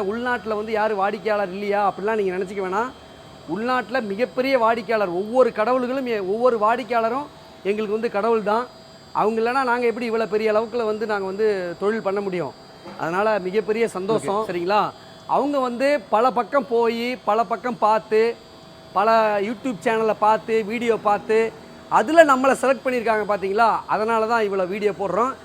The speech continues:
Speaker 1: நீங்க எதுவும் நினைச்சுக்க வேணாம், சரிங்களா? என்னன்னா,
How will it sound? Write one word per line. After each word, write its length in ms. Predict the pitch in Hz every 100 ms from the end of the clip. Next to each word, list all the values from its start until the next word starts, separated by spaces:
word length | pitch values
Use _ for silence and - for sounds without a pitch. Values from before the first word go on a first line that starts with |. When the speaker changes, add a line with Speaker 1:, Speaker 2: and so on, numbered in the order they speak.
| - - -
Speaker 1:
நீங்க 200 | 240 262
எதுவும் 180 | 240 226
நினைச்சுக்க 280 | 220 202 202
வேணாம், 280 | 175 151 - -
சரிங்களா? 360 | 196 175 185 156 - - - - - 151
என்னன்னா, 400 | 175 220 269